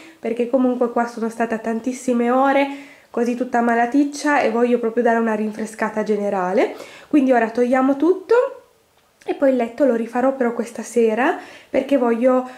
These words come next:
ehm, lasciar prendere, mm, lasciar respirare per bene il materasso, e poi passerò anche, mm, quel piccolo aspirapolvere proprio pensato per le imbottiture, così dato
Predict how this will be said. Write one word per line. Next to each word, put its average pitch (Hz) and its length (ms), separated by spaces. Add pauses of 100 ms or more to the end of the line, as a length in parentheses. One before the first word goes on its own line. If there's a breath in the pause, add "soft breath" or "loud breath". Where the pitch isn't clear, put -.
(140 loud breath)
ehm, 202 680
lasciar 220 680
prendere, 220 680
mm, 202 240
lasciar 220 320
respirare 233 540
per 226 160
bene 233 240
il 226 80
materasso, 214 880 (380 loud breath)
e 240 180
poi 269 160
passerò 214 400
anche, 202 600
mm, 190 380 (460 soft breath)
quel 220 160
piccolo 220 360
aspirapolvere 196 720
proprio 190 540
pensato 214 480
per 208 180
le 214 80
imbottiture, 214 680
così 202 200
dato 208 320